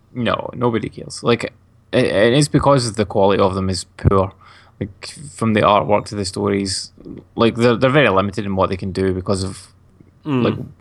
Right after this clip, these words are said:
Speaker 1: what's going on in all the other bits of the M C U. They can only use specific characters and whatnot. So yeah, you can imagine it's hard to write those stories, but they're, they aren't good stories.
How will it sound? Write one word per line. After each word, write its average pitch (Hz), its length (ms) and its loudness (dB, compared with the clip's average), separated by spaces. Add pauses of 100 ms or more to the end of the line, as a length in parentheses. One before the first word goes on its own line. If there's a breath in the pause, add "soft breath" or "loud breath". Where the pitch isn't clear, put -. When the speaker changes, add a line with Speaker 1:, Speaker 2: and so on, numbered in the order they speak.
(360)
Speaker 1:
what's 110 300 2
going 107 220 4
on 104 180 4
in 101 240 -2
all 104 360 0
the 101 120 2
other 104 140 4
bits - 280 -4
of 101 80 -8
the 101 100 -2
M 95 120 -4
C - 140 -8
U. 98 220 0
They 95 120 -2
can 113 120 -2
only 113 320 2
use 104 360 0 (500 soft breath)
specific - 600 -4
characters 117 440 -2
and 110 80 -6
whatnot. 101 360 0 (800 soft breath)
So 107 200 2
yeah, 95 340 2
you 101 380 -6
can 160 160 0
imagine 143 320 2
it's 95 120 -8
hard 107 260 2
to 113 120 -4
write 117 220 0
those 147 140 -4
stories, 147 320 -4
but - 160 -4
they're, 110 200 2
they 110 160 2
aren't 101 360 0
good - 240 -10
stories. - 480 -14